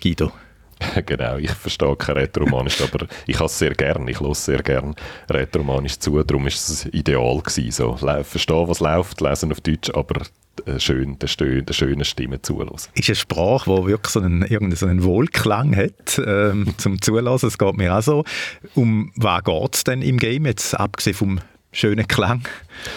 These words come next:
Speaker 2: Äh, wir spielen den Gurdin Caminada. Äh, der ist zurück auf, in die Gegend um den Berg Mundaun herumgegangen, weil sein Grossvater, der Florin Caminada, der ist bei einem Brand von einer Scheuer ums Leben gekommen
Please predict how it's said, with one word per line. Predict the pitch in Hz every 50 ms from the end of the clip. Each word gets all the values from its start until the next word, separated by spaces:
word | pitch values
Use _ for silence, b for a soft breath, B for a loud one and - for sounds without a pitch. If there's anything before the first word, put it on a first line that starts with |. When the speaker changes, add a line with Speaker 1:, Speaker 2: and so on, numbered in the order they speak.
| B B B
Speaker 2:
Äh, | - 78 78 76
wir | 78 85 87
spielen | - 78 - 98 92 101 110 95 - - - _
den | 90 80 76 76 73 73 - -
Gurdin | - 92 92 - - - 90 87 98 98 87 -
Caminada. | - 85 76 80 82 78 76 69 69 80 98 101 113 104 110 120 B B B B B B B
Äh, | - 69 67 69 69 69 71 - _ -
der | 76 73 76 78 78 78 - - - -
ist | 73 78 - - - - - -
zurück | - - 98 95 110 - - - -
auf, | 113 92 85 - - - - - _ _ _ -
in | - - 78 87 -
die | - 78 78
Gegend | - 73 76 82 - 98 90 90 92 -
um | - - 95 80 85 82 78 -
den | 82 73 76 73 - 80 73 71 71 73
Berg | - 73 71 73 71 - -
Mundaun | 78 73 71 67 67 69 71 76 80 85 85 - -
herumgegangen, | 95 85 82 82 82 82 - - - - - - 80 73 76 78 78 78 69 71
weil | 73 73 73 69
sein | - 73 71
Grossvater, | 73 - 80 90 - - - 95 - - - 65
der | - 73
Florin | - - 82 78 73 76 69 76 85 78 69 - -
Caminada, | 85 73 73 76 69 67 64 62 60 65 - 67
der | 65 - 71 69
ist | 62 - -
bei | 71
einem | 69 69 69 67 67 65 65 64 -
Brand | - 71 69 67 69 76 76 -
von | - - 71 69
einer | 69 69
Scheuer | - - 78 78 90 104 104
ums | - 76 73 -
Leben | 73 69 78 -
gekommen | - - - 95 92 98 120